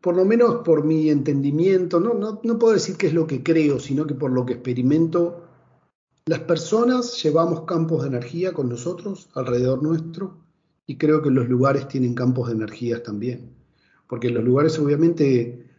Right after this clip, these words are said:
son habitados o han sido habitados por años, por décadas o por siglos, por personas que hicieron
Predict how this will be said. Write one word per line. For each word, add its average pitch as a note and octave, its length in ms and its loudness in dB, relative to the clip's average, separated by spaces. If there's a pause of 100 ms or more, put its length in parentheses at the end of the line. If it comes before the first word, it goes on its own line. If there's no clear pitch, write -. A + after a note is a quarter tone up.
(160)
son E3 300 4
habitados D#3+ 600 4
o C#3+ 120 -2
han C#3+ 140 -2
sido E3+ 340 0
habitados C#3 540 -2
por A#2+ 520 0
años, F3 600 -2 (160)
por A2+ 300 -6
décadas D#3 520 0
o C#3+ 160 -8
por A#2+ 200 -8
siglos, C3 920 -4 (140)
por B2 200 -2
personas D#3+ 500 2
que C3+ 120 -4
hicieron D3+ 720 0